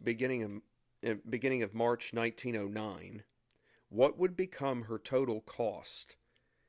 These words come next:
Does anybody want to take a guess? Well, I can tell you this much, it's not in the billions in nineteen oh nine.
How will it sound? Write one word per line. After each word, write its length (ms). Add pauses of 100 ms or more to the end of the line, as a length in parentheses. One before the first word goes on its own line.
(340)
Does 120
anybody 320
want 240
to 100
take 140
a 40
guess? 600 (1300)
Well, 120
I 60
can 120
tell 160
you 80
this 220
much, 240
it's 180
not 240
in 80
the 80
billions 680
in 100
nineteen 500
oh 60
nine. 460